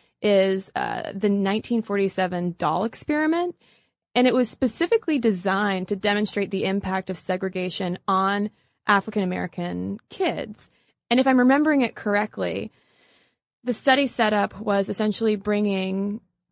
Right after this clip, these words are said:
young African-American kids into a room and presenting them with dolls, um, a white doll and then a black doll, which the researchers had to make because a black doll did not exist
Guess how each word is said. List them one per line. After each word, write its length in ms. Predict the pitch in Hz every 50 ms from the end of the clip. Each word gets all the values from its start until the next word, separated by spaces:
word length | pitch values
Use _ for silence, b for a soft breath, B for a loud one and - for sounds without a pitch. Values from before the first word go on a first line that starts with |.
| _ _ _ _ _ _ -
young 680 | 220 202 220 208 208 208 208 214 214 214 220 208 202 _ _ _ _
African-American 720 | - 208 208 208 220 214 214 208 208 202 196 196 - 202 202
kids 320 | 190 - 190 190 185 - -
into 280 | 185 185 - - 190 190
a 80 | 185
room 480 | 185 190 220 226 226 220 220 220 220 214 -
and 560 | - 196 196 190 190 190 190 190 196 190 - - _ _ _ _ _ _ _ _ _
presenting 520 | - - 214 185 208 190 196 196 196 196 180
them 340 | 185 175 180 180 185 185
with 340 | - 180 175 170 170 180 - _ _ _ _ _ _ - 190 -
dolls, 640 | 185 175 131 127 104 139 185 208 208 - - - - _ _ _ _ _ _ -
um, 360 | 190 185 180 175 175 175 - -
a 60 | 196
white 240 | 190 208 208 196 -
doll 280 | 202 185 180 180 185 -
and 160 | 202 208 196
then 160 | 202 202 190
a 60 | - 196
black 380 | 196 226 247 277 392 415 -
doll, 420 | - 208 185 175 180 190 208 226 -
which 320 | - 220 214 - - - - -
the 80 | - 214
researchers 420 | 220 208 - 233 220 - 226 214
had 180 | - 214 202 -
to 100 | - 202
make 420 | 196 208 247 240 196 185 190 - - 202
because 260 | 220 - 226 202 202
a 40 | 190
black 280 | 202 202 196 202 -
doll 180 | - 196 190 190
did 140 | 185 190 175
not 160 | 185 175 170
exist 880 | 175 175 180 175 214 262 220 180 - 220 226 - - - - - -